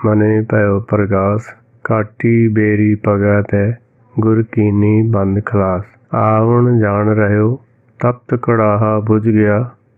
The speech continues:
ਗੁਰ ਸੀਤਲ ਨਾਮ ਦਿਓ। ਰਹਾਓ। ਹੁਣ ਭਰਮ ਜਿਹੜਾ ਹੈਗਾ, ਭਰਮ ਕਿਸ ਨੂੰ ਕਹਿੰਦੇ ਹਨ? ਭਰਮ ਜਿਹੜਾ ਹੈਗਾ, ਜਿਹੜੀ ਚੀਜ਼ ਨੂੰ ਆਪਾਂ ਸੱਚ ਮੰਨਦੇ ਹਾਂ, ਪਰ ਉਹ ਅਸਲ ਵਿੱਚ ਹੁੰਦੀ ਨਹੀਂ ਹੈ।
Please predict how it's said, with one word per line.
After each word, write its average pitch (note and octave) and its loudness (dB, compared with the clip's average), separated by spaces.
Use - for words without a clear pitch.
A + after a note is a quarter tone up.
ਗੁਰ A#2 2
ਸੀਤਲ G#2 0
ਨਾਮ F#2+ 0
ਦਿਓ। F#2 -2
ਰਹਾਓ। G2+ -2
ਹੁਣ D#3 0
ਭਰਮ G#2 0
ਜਿਹੜਾ C3 0
ਹੈਗਾ, G#2+ -2
ਭਰਮ G#2+ 0
ਕਿਸ A2 -4
ਨੂੰ A2+ 0
ਕਹਿੰਦੇ G2 -2
ਹਨ? G#2 -4
ਭਰਮ B2 -2
ਜਿਹੜਾ C#3+ 0
ਹੈਗਾ, G#2 0
ਜਿਹੜੀ C#3+ -2
ਚੀਜ਼ B2 0
ਨੂੰ A#2+ 4
ਆਪਾਂ A#2+ -2
ਸੱਚ G#2+ -4
ਮੰਨਦੇ G#2+ 2
ਹਾਂ, F2+ -2
ਪਰ C3 -2
ਉਹ C3 2
ਅਸਲ B2+ -2
ਵਿੱਚ C3 -4
ਹੁੰਦੀ G2+ 2
ਨਹੀਂ B2 2
ਹੈ। F#2+ -6